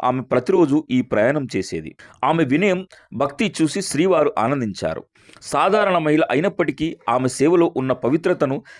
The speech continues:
శ్రీవారు గుర్తించారు. ఆమె అమ్మే మజ్జిగ, పెరుగు భక్తులకు, కార్మికులకు శక్తినిచ్చినట్లే ఆమె భక్తి ఆలయ నిర్మాణానికి ఆధ్యాత్మిక బలం ఇచ్చింది. ఆమె సేవను గుర్తుగా ఆలయంలో గుల్ల మండపం నిర్మించబడింది.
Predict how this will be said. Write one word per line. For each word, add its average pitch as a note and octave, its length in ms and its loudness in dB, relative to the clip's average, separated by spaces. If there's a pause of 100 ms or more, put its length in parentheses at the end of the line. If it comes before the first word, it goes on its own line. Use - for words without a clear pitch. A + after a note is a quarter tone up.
శ్రీవారు E3+ 400 2
గుర్తించారు. F#2 680 -6 (140)
ఆమె B2+ 220 2
అమ్మే F3 320 0
మజ్జిగ, D#3 500 2
పెరుగు D#3+ 480 2 (400)
భక్తులకు, E3+ 680 0
కార్మికులకు E3+ 540 0
శక్తినిచ్చినట్లే C3+ 880 -4 (380)
ఆమె F3 200 2
భక్తి E3 440 -4 (200)
ఆలయ G#3 340 2
నిర్మాణానికి F3 760 0
ఆధ్యాత్మిక D#3+ 520 -2
బలం A#2 240 0 (100)
ఇచ్చింది. E2+ 420 -12 (480)
ఆమె C#3 200 2
సేవను F#3 380 2
గుర్తుగా D3+ 500 0 (140)
ఆలయంలో E3+ 600 2
గుల్ల D#3 180 4
మండపం D3 480 -2
నిర్మించబడింది. G2+ 720 -6